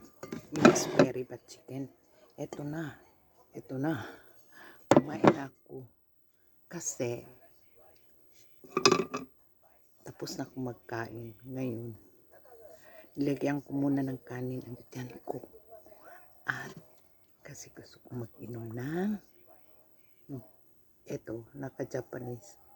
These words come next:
Ibig sabihin yan, lemon chuai. Yan. Parang sa, sa atin ba na may cocktail na nakaganito, di ba? Yan.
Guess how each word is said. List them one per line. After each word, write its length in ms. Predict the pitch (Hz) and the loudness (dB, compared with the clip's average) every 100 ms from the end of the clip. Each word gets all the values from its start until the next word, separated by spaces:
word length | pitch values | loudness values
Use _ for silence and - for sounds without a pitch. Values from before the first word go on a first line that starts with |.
| - | -6
Ibig 240 | 143 143 - | -2 -2 -2
sabihin 560 | 147 139 135 131 131 | -2 0 0 0 -2
yan, 40 | 120 - - 131 | -8 -14 -10 0
lemon 640 | 135 139 139 139 139 139 139 - | 4 4 4 4 2 0 -2 -4
chuai. 640 | - 131 117 - 113 110 104 - - - - | -4 -4 -8 -10 -8 -8 -10 -18 -20 -20 -10
Yan. 400 | 120 104 95 117 - - - - - - | -8 -6 -8 -12 -16 -20 -20 6 8 8
Parang 320 | - 202 208 - | 6 4 0 -8
sa, 160 | - - - | -10 -12 -16
sa 140 | - 165 | -10 -10
atin 240 | 170 175 160 | -8 -8 -6
ba 160 | 160 | -6
na 240 | 151 143 143 | -6 -6 -6
may 240 | 147 143 - | -8 -10 -12
cocktail 640 | 143 - - - 127 131 135 - - - - - - | -16 -16 -12 -6 -4 -6 -10 -20 -20 -20 -20 -18 -8
na 160 | 139 131 | -4 -4
nakaganito, 600 | - 131 - 127 127 143 | -6 -8 -6 -6 -6 -6
di 80 | 131 | -6
ba? 160 | 123 120 117 - - - - - - - - - - - 131 | -6 -8 -8 -14 -20 -20 -20 -20 -20 -20 2 6 6 6 6
Yan. 320 | 135 123 | 6 -2